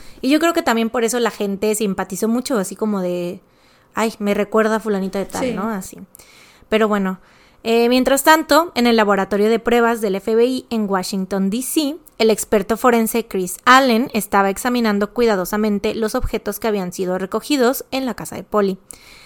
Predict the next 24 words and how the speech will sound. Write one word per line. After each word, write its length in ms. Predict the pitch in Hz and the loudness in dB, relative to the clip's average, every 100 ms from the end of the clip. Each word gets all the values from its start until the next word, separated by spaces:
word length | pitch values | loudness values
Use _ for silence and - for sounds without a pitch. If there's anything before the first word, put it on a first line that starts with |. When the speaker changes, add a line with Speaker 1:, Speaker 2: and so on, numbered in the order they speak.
| - - | -20 -20
Speaker 1:
Se 160 | - 240 | 0 6
dio 180 | 269 269 | 8 8
cuenta 380 | 294 285 277 277 | 6 6 2 2
que 100 | 269 | 2
al 120 | 247 | 2
desatar 420 | 220 214 - 208 | 0 -2 0 2
los 160 | 226 - | 0 0
pedazos 560 | 240 214 202 - 233 | 2 2 2 0 -2
de 120 | 208 | -2
tiras 420 | 196 196 214 220 214 | -2 0 2 2 2
de 100 | 208 | 2
nylon 560 | 214 247 285 226 226 | 4 4 4 2 2
que 80 | 226 | 0
hab-, 140 | 190 175 | -2 -2
se 140 | - | -4
habían 280 | 208 190 196 | -2 0 0
usado 400 | 214 233 214 220 | -2 2 2 2
para 180 | 214 185 | 2 0
atar 400 | - 190 185 196 | 0 0 0 -2
a 120 | 208 | -2
las 180 | 208 196 | 0 0
amigas 320 | 185 180 185 | -4 -6 -6
de 80 | 208 | -4
Polly, 360 | 202 233 202 | 0 0 0